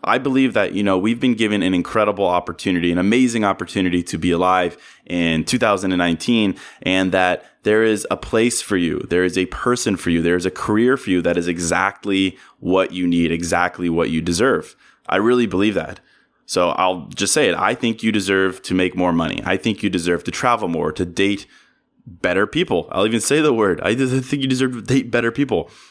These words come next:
I think you deserve to have a more fulfilling career. I think you deserve to have, to own that thing,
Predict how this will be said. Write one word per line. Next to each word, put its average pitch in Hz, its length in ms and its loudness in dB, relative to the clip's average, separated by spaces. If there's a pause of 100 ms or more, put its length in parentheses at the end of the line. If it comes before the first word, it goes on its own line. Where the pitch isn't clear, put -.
I - 60 -2
think 127 180 -2
you 127 60 0
deserve 117 300 0
to 104 60 0
have 107 180 0
a 95 60 0
more 101 200 2
fulfilling 113 640 0
career. 104 560 0 (320)
I 104 120 2
think 110 240 -4
you 120 80 2
deserve 107 420 0
to 95 160 0
have, 98 440 0 (520)
to 113 180 0
own 131 260 4
that 117 220 0
thing, 123 500 0